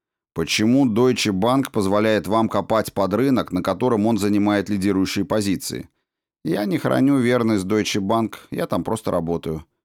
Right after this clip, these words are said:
«Чушь собачья, они вам платят. Откуда нам знать, что те, кто управляет механизмом C D O, не злоупотребляют вашим энтузиазмом,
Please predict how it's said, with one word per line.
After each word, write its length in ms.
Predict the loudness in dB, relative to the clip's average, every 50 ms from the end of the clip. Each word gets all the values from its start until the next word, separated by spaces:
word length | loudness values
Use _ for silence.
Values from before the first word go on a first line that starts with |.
| _ _ _ _ _ -14
«Чушь 340 | -8 -4 -4 -4 -4 -4
собачья, 680 | -4 -4 -2 0 0 0 0 0 -2 -4 -6 -8 -10 -10 _
они 220 | -4 -2 0 0
вам 200 | 2 0 0 0
платят. 480 | 0 0 0 0 0 -2 -6 -14 -16 _ _ _ _ _ _ _ _ _
Откуда 420 | -6 -6 -4 -2 -2 0 2 2
нам 200 | 2 2 2 2
знать, 300 | 0 0 0 0 0 0
что 180 | -2 -2 -4 -4
те, 220 | -2 0 -2 -2
кто 160 | 0 0 0
управляет 520 | 0 0 0 0 2 2 2 2 0 0 0
механизмом 600 | -2 -2 0 0 0 2 2 0 0 0 0 -2
C 180 | -2 -2 -2
D 160 | -2 0 0 0
O, 200 | 2 2 2 2
не 140 | 2 2 2
злоупотребляют 840 | 2 0 0 0 -2 -2 -2 -2 0 0 2 2 2 2 2 2 2
вашим 420 | 2 2 0 2 0 0 0 0
энтузиазмом, 840 | 0 0 0 0 0 0 2 2 2 2 0 0 -4 -6 -8 -10 -12